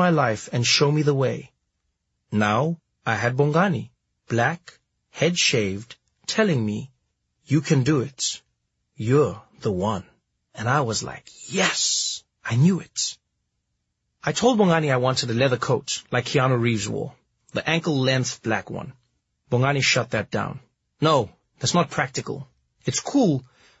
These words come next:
but you'll never be able to wear it again." He took me shopping, and we bought a calf-length black leather jacket,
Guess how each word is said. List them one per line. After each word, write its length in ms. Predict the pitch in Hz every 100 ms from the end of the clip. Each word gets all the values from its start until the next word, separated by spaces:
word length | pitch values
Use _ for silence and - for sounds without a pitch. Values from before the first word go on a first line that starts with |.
| -
but 140 | 147
you'll 180 | 170 160
never 100 | 175
be 140 | 147 147
able 160 | 139
to 140 | 131 127
wear 200 | 123 117
it 60 |
again." 320 | 107 107 95 - _ _ _ _ _ _ _ -
He 120 | 160
took 180 | 214 185
me 80 |
shopping, 560 | 156 - 139 143 127 123 - _ -
and 120 | 123
we 180 | 120 110
bought 220 | 143 135
a 80 | - -
calf-length 640 | 156 - 131 131 123 -
black 300 | - 127 120
leather 240 | 120 120 113
jacket, 640 | 117 98 - - - -